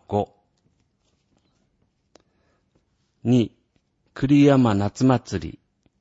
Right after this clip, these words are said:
七月十八日、十九日。栗山駅前通り商店街。栗山町中央三丁目。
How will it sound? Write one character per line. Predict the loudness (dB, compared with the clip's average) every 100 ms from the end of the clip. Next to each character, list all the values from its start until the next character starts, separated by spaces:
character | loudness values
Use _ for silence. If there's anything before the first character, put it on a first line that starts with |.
| _ _ _ -20
七 | -10 -2 0
月 | -2 -4 -10 -8
十 | -4 -2 -2
八 | -4 -8 -2
日、 | 0 0 -4 -16 -18 _ _ -8
十 | -2 -2 -4
九 | _ 0
日。 | 0 0 -14 -20 _ _ _ _ _ _ _ _ _ _ _ _ _
栗 | -4 0 2
山 | 2 0 -2
駅 | -6 -6 -2
前 | 0 0 -2
通 | -2 -2 -2
り | -4 -6
商 | -6 -6
店 | -4 -6 -4 -6
街。 | -8 -12 -16 _ _ _ _ _ _ _ _ _ _ -10
栗 | 0
山 | 2 2 0
町 | -4 -8 -8 -8
中 | -10 -6 -2
央 | -4
三 | -4 -6 -6
丁 | -8 -8 -6 -6
目。 | -8